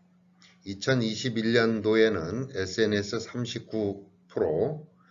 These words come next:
이천이십이 년, 에스엔에스 육십삼 프로, 찾아가는 민원 서비스도, 어, 있고요. 팩스, 이메일 등도 있지만 에스엔에스가 원래는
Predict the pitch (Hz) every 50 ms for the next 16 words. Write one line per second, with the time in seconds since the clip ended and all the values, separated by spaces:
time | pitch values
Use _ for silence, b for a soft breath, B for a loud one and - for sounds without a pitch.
0 | b b b b b - 101 95 - - 131 120 107 101 101 107 104 - 117 110
1 | 113 107 101 101 98 98 95 98 - - - _ - 107 107 107 110 113 113 110
2 | 107 98 90 85 82 80 95 120 165 156 - - b b b b b b b -
3 | 92 95 - - 110 104 101 101 101 98 - 131 107 90 95 98 - - - -
4 | - - 120 131 127 127 - 135 82 69 - - - - _ _ _ _ _ _
5 | _ b b b b b b b _ _ _ _ _ _ _ _ - - 131 127
6 | 131 131 120 127 120 120 120 120 110 107 110 110 117 117 110 107 123 113 104 110
7 | 107 101 - 120 107 117 127 135 143 139 - - - _ b b b b b b
8 | b b _ _ - - 76 76 76 73 71 69 67 64 - - - - _ _
9 | _ _ _ _ - 104 107 104 - 107 95 85 76 76 85 117 147 156 - _
10 | _ _ - - 127 127 - - 123 110 92 - - 101 101 104 104 110 107 104
11 | 90 107 101 101 98 110 101 87 87 - - 90 87 80 80 92 107 - - 98
12 | 101 95 - - 123 117 110 107 98 87 - - 110 104 110 104 95 90 92 95
13 | 101 98 87 80 80 90 113 151 156 - b